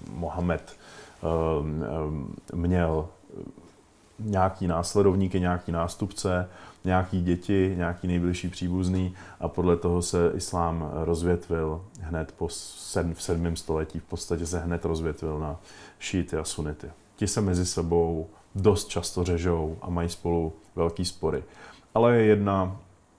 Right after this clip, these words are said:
jako zásadní věc, na které se prostě shodnou,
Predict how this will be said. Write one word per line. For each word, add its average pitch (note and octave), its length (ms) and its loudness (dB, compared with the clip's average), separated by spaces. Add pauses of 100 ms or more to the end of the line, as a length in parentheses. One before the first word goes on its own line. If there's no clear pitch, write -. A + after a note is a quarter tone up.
(140)
jako F#2+ 160 2
zásadní F2+ 500 4
věc, F2 200 4
na F2 100 0
které E2+ 240 -2
se - 120 -6
prostě E2+ 280 -8
shodnou, D#2 640 -4